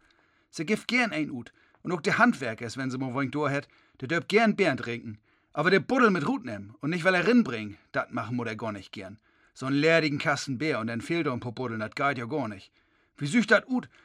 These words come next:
wenn da so Löcher in Kasten sind? Dat mach ich nicht lieden. Da schäm ich mi jo, wenn ich nur den Automaten hinbring schall, sag Mutter denn.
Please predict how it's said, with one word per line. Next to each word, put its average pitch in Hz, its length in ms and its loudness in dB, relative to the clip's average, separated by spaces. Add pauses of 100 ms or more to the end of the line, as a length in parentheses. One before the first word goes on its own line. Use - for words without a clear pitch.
(140)
wenn 165 80 -4
da 180 80 6
so 196 140 6
Löcher 226 340 6
in 196 100 -2
Kasten 151 380 -4
sind? 123 320 -4 (480)
Dat 190 160 0
mach 202 160 8
ich 175 100 4
nicht 151 160 0
lieden. 143 360 -2 (200)
Da 165 120 -4
schäm 247 340 4
ich - 80 0
mi 147 140 0
jo, 139 240 2
wenn 151 100 0
ich 156 100 0
nur 151 140 0
den 151 180 0
Automaten 170 480 6
hinbring 123 380 -4
schall, 110 340 -6 (480)
sag 104 280 -12
Mutter 107 240 -6
denn. 107 240 -12